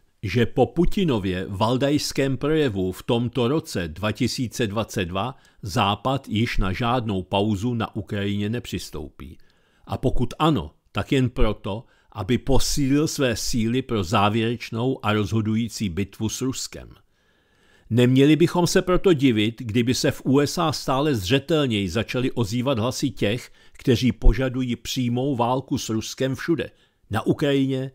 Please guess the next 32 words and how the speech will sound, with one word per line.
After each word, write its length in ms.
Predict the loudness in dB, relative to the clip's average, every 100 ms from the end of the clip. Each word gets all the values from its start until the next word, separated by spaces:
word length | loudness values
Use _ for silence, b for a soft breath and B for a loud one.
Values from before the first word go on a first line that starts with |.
| _
ve 120 | -6 -6
Střední 380 | -4 -4 -4
Asii, 600 | -4 -2 -2 -2 -2 -4 -10 _
v 60 | -10
Evropě, 640 | -4 -2 -2 -2 -4 -4 -10 _ _ _
na 80 | -8
Kavkaze. 520 | -6 -8 -8 -12 -12 -20 _ _ _ _ _ _ _ _ 2
Uvidíme, 840 | 4 4 2 2 2 2 -2 -6
co 200 | -2 -2
přinesou 720 | -2 -2 0 2 2 4 2
volby 540 | 2 2 2 4 2 2
v 140 | -2
U 200 | 2 4
S 260 | 4 2 0
A 400 | 0 -2 -4 -10 _
osmého 580 | -6 -4 -2 -2 0 0
listopadu. 680 | -2 -4 -8 -10 -12 -16 -20 _ _ _ _ _ _ _ _ _ _
Nejde 340 | 2 6 4
o 160 | 4 2
to, 280 | 2 0 0
že 180 | 0 -2
v 120 | -2
pauze 420 | 0 2 2 0
by 140 | 2 2
Rusko 380 | 2 -2 -2 0
získalo 480 | 0 -2 -2 -2
schopnosti, 760 | -2 0 0 2 -4 -4 -2 -4
které 340 | 0 0 0
před 260 | 0 -2 -4
Putinovým 640 | -2 -2 0 -2 -2 -2
projevem 440 | 0 2 2 2 0
neexistovaly. 920 | -2 -4 -4 -6 -6 -8 -8 -10